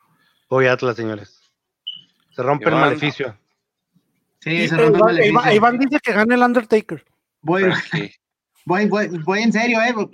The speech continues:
Speaker 3: Ahora es, va a ganar mi Atlas.
Speaker 2: ¿Ahora sí ya crees?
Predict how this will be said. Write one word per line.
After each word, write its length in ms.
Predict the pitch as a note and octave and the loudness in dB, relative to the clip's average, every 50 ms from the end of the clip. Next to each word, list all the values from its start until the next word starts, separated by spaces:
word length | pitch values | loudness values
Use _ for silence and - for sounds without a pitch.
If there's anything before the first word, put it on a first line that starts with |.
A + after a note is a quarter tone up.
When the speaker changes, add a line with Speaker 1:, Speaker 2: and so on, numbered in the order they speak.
| _ _ _ | _ _ _
Speaker 3:
Ahora 260 | D3+ D#3+ F3 F3+ G3 | -2 0 2 2 2
es, 100 | G3 - - - _ - | 0 -2 -4 -10 _ -12
va 200 | D3 C#3 E3+ F3 | -4 -2 0 0
a 40 | |
ganar 200 | F3+ F#3+ G3 F#3 | 2 2 2 2
mi 80 | F#3+ F#3+ | 2 0
Atlas. 300 | F#3 F#3 F#3 E3 E3 - _ _ _ _ _ _ _ _ _ _ _ _ _ | 0 -2 -4 -6 -6 -10 _ _ _ _ _ _ _ _ _ _ _ _ _
Speaker 2:
¿Ahora 200 | - A#2 B2+ B2+ | -2 0 0 0
sí 160 | - - D3 D3 | 0 0 0 0
ya 100 | D3 - | 0 0
crees? 460 | - E3+ F#3 F#3 - - - - | 0 0 -2 -2 -2 -8 -14 -18